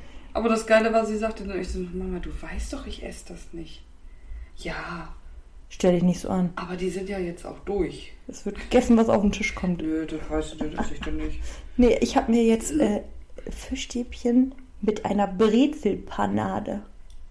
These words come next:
Speaker 1: Okay.
Speaker 2: Die
Speaker 1: Es
Speaker 2: waren
Speaker 1: gibt ja auch diese Brezelpizza.
Speaker 2: Die hab ich noch nicht gehabt. Aber mit so einer Brezelpanade, die waren voll geil. Die gibt's aber nur von Iglo.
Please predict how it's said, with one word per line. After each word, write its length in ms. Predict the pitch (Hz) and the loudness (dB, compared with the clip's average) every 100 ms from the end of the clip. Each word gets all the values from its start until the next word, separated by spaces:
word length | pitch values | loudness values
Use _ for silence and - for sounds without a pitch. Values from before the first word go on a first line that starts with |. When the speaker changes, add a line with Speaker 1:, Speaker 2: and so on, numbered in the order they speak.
| - | -14
Speaker 1:
Okay. 360 | 165 - 170 180 - | -14 -10 -10 -10 -6
Speaker 2:
Die 100 | 202 | -4
Speaker 1:
Es 40 | |
Speaker 2:
waren 120 | 170 | 0
Speaker 1:
gibt 160 | 165 - | 0 -2
ja 120 | - | -6
auch 60 | 170 | -10
diese 240 | 180 - | -12 -12
Brezelpizza. 1120 | 139 208 196 226 - 170 151 - - - - - - - - - - - - - - | -12 -10 -10 -12 -14 -12 -12 -12 -16 -16 -18 -18 -18 -16 -14 -16 -16 -18 -18 -20 -16
Speaker 2:
Die 40 | - | -8
hab 60 | |
ich 100 | 202 | -6
noch 100 | 208 | -4
nicht 160 | 196 - - | -4 -6 -10
gehabt. 260 | 202 - - - | -10 -12 -14 -2
Aber 140 | 214 | 6
mit 140 | 214 220 | 6 8
so 80 | 220 | 4
einer 100 | 208 | 4
Brezelpanade, 680 | 233 302 277 - 185 180 175 | 4 4 2 -4 -2 -2 -2
die 80 | 151 | -4
waren 160 | 147 | -6
voll 320 | - - 170 165 | -8 -8 -6 -4
geil. 220 | - 208 | -2 0
Die 80 | - | 0
gibt's 140 | 190 202 | -2 0
aber 100 | 196 | 0
nur 80 | |
von 180 | 190 214 | 2 -2
Iglo. 320 | 202 - 196 | -4 -6 -10